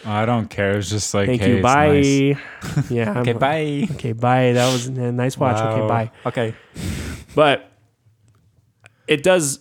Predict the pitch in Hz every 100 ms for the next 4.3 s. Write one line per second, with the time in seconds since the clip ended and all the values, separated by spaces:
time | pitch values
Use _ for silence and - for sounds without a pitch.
0 | - 147 185 190 156 160 147 _ 156 143
1 | 123 127 - _ _ _ _ _ _ _
2 | _ - 139 139 147 147 151 135 120 135
3 | 131 - 117 117 117 107 107 110 104 110
4 | 107 107 -